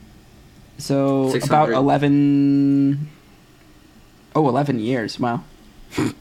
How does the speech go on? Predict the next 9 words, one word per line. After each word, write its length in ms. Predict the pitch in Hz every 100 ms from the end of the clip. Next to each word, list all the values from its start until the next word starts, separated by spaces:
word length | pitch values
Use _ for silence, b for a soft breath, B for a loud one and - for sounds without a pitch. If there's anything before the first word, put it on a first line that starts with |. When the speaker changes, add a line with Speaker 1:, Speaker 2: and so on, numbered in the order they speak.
| - - - - - - - - - - - 202 185
Speaker 1:
Six 220 | - 190
hundred 160 | 196 175
will 80 | 156
be 100 | 156
in 60 |
eleven 260 | 139 135 135
years, 220 | 131 -
guys. 280 | 127 139 -
<laughs> 380 | - - -